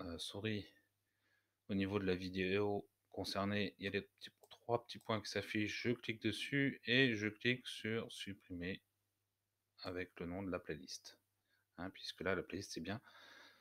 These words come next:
heu, comme on peut le voir ici, pardon, de plugin WordPress W P Biographia. On est bien,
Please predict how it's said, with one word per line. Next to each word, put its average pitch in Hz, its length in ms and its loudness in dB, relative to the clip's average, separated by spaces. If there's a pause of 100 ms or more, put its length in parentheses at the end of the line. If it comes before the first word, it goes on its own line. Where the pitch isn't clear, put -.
(340)
heu, 76 280 -4 (120)
comme 90 220 -2
on 82 80 -4
peut 90 160 -2
le 87 60 0
voir 87 200 0
ici, - 240 -4
pardon, 85 480 -2 (160)
de - 240 -6
plugin 117 520 4
WordPress 107 460 2
W 95 440 -4
P - 360 0 (460)
Biographia. 95 880 0 (1600)
On 113 120 2
est 110 100 4
bien, 92 240 0